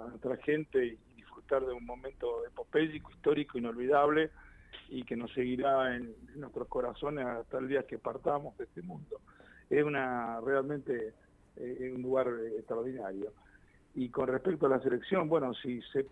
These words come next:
pudiera dar esa, ese juego de, de resultados, como decís vos, Darío, también sería, este, digamos, como vos decís, la frutilla del postre para, para empezar a generar esa confianza que se necesita cuando uno va en la búsqueda de algo, ¿no?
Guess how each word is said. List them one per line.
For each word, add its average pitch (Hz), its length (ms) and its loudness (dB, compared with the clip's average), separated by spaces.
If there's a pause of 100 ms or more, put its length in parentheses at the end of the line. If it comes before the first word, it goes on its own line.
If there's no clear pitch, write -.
(140)
pudiera 147 320 6
dar 147 140 6
esa, 117 380 0
ese 120 280 -8
juego 135 380 4
de, 110 280 -4
de 127 100 -8
resultados, 131 600 0
como 117 260 -6
decís 127 220 -6
vos, 127 200 2
Darío, 147 400 2 (400)
también 131 420 0
sería, 120 400 -2 (600)
este, 117 260 -12 (600)
digamos, 131 360 -6 (360)
como 117 160 -2
vos 127 180 6
decís, 139 160 0
la 123 120 4
frutilla 127 440 4
del 131 120 2
postre 135 440 2
para, 113 360 -2 (480)
para 120 200 2
empezar 117 400 2
a 131 80 6
generar 123 500 4 (400)
esa 127 220 2
confianza 127 540 0
que 131 80 -6
se 120 120 -8
necesita 117 480 -2
cuando 117 280 -2
uno 123 160 0
va 123 100 0
en 120 160 -4
la 117 80 -2
búsqueda 123 360 0
de 127 120 4
algo, 110 320 2
¿no? 127 240 -8